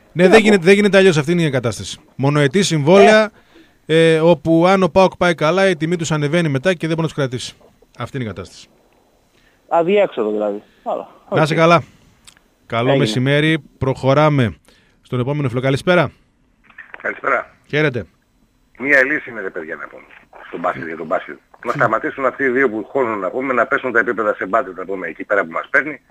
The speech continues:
Speaker 3: και να μπορέσουν να χτυπήσουν. Όσο είναι εκεί πέρα στα δέκα συν, δεκατρία, δεκατέσσερα συν οι άλλοι και είναι αποφασισμένοι να βγάζουν εφτά και οχτώ, να πούμε, την πάρτη τους, χαΐρι δεν έχει προκοπή. Και καλά κάνουν και δεν έχει χαΐρι και προκοπή σε ένα άθλημα που είναι μόνο έξω αυτή τη στιγμή.
Speaker 1: Ναι.
Speaker 3: Γιατί παίζεται από πέντε χώρες στην Ευρώπη.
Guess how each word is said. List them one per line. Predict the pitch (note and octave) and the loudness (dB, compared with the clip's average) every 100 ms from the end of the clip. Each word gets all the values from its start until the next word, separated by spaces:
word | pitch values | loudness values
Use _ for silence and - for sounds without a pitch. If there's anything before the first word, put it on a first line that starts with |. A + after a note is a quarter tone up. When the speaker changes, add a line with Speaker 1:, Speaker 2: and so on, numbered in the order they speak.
| _ _ | _ _
Speaker 3:
και | C3+ | -4
να | A#2+ | -2
μπορέσουν | A#2+ C3 | -2 -4
να | B2 | -8
χτυπήσουν. | A2+ A#2 F2+ F2 | -8 -8 -10 -6
Όσο | C3 C#3 B2 | -6 -4 -4
είναι | B2 | -6
εκεί | A2 | -6
πέρα | A#2+ A2 | -4 -4
στα | - G#2+ | -2 -2
δέκα | B2 F#2 | -2 -2
συν, | - A#2 E2+ | -6 -10 -10
δεκατρία, | E2 F#2+ A2+ A2 | -8 -8 -4 -6
δεκατέσσερα | F2+ F2+ G#2 F#2+ | -6 -8 -8 -8
συν | A#2 G#2+ | -10 -8
οι | G2 | -2
άλλοι | G#2 F2 - - _ _ - | -2 -4 -16 -20 _ _ -10
και | |
είναι | A#2 | -6
αποφασισμένοι | A#2+ F#2+ G#2+ F2+ A2+ A2+ | -6 -4 -6 -4 -6 -4
να | G2 | -4
βγάζουν | F#2+ A2 F#2+ | -2 -2 -2
εφτά | F#2 - G2+ | -8 -10 -8
και | |
οχτώ, | F#2+ - G#2 | -10 -8 -8
να | F#2 | -8
πούμε, | F#2+ F#2 | -8 -10
την | D#2 | -6
πάρτη | E2+ C#3+ C3+ | -2 -2 -4
τους, | - - - - | -16 -20 -8 -4
χαΐρι | A#2 B2+ | -2 -2
δεν | A2+ A2 | -4 -8
έχει | G2 _ | -10 _
προκοπή. | E2 D#2 - - _ - - - - - - | -18 -18 -18 -20 _ -20 -20 -20 -20 -20 -10
Και | C3 | -8
καλά | A#2+ A#2+ C#3+ | -6 -4 -4
κάνουν | B2+ | -4
και | A#2 | -6
δεν | B2 | -8
έχει | A#2+ | -8
χαΐρι | A#2 A#2 | -6 -6
και | G#2+ | -6
προκοπή | G2+ G2+ - D#3 | -12 -14 -10 -10
σε | B2 | -8
ένα | B2+ B2 | -4 -2
άθλημα | B2 C3 B2 | -2 -4 -6
που | - B2 | -4 -6
είναι | A#2 | -4
μόνο | A#2+ A2+ | -4 -2
έξω | A2 - F2+ | -2 -4 -18
αυτή | D#2 | -20
τη | D#2 | -20
στιγμή. | D2 _ _ _ _ _ _ - G#2 | _ _ _ _ _ _ _ -10 -4
Speaker 1:
Ναι. | A2+ | -2
Speaker 3:
Γιατί | - A#2+ | -2 -2
παίζεται | A#2+ G#2 | -2 -2
από | G2+ | -4
πέντε | A#2+ G#2+ | -4 -2
χώρες | G#2 A#2 G2+ | -2 -6 -8
στην | - | -8
Ευρώπη. | G2 F2+ F2 | -10 -8 -10